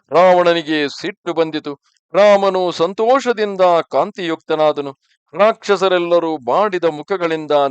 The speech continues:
ದೀನ ಮನಸ್ಕರಾಗಿ ಭಯದಿಂದ ನಡುಗುತ್ತಾ ಪಲಾಯನಗೈದರು. ಒಂದು ಬೆಟ್ಟದಿಂದ ವಿಭಾಗಿತವಾಗಿ ಬಿದ್ದ ಒಂದು ಪ್ರದೇಶದಂತಿದ್ದ ಆ ಮಹೋದರನನ್ನು ನೆಲಕ್ಕೆ ಕೆಡವಿ ಸೂರ್ಯನು ತನ್ನ ತೇಜಸ್ಸಿನಿಂದ ಅಜೇಯನಾಗಿರುವಂತೆ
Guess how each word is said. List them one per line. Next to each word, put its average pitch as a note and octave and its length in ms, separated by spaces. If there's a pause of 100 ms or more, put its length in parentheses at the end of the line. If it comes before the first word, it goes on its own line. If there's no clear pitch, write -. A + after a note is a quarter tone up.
(100)
ದೀನ G3+ 300
ಮನಸ್ಕರಾಗಿ D#3 840 (360)
ಭಯದಿಂದ G3 500
ನಡುಗುತ್ತಾ E3+ 680 (200)
ಪಲಾಯನಗೈದರು. D3 880 (400)
ಒಂದು F#3+ 400
ಬೆಟ್ಟದಿಂದ E3 800
ವಿಭಾಗಿತವಾಗಿ F3+ 1000
ಬಿದ್ದ D#3+ 340 (120)
ಒಂದು D3+ 320
ಪ್ರದೇಶದಂತಿದ್ದ D#3+ 960 (440)
ಆ E3 120 (120)
ಮಹೋದರನನ್ನು D#3+ 920
ನೆಲಕ್ಕೆ E3+ 560
ಕೆಡವಿ D#3+ 380 (380)
ಸೂರ್ಯನು G#3 600
ತನ್ನ E3+ 300 (100)
ತೇಜಸ್ಸಿನಿಂದ E3+ 720 (200)
ಅಜೇಯನಾಗಿರುವಂತೆ D#3+ 1120